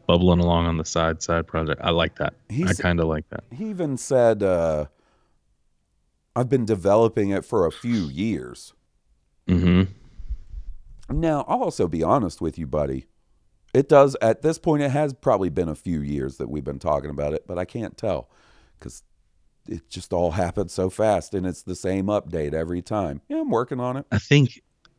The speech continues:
Speaker 1: I think he's taking the George R R Martin lead on this project of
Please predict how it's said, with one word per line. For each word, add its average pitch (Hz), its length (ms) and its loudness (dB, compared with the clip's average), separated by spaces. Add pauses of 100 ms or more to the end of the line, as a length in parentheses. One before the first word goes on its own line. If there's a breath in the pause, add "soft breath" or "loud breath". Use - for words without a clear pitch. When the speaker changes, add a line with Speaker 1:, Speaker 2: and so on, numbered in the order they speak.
Speaker 1:
I 127 60 4
think 196 240 4
he's 131 220 4
taking 101 500 0
the 87 100 -4
George 90 540 0
R 87 160 0
R 82 160 0
Martin 82 540 -2 (840)
lead 87 480 2 (180)
on 87 200 0
this 85 180 0
project 80 680 0
of 80 520 -4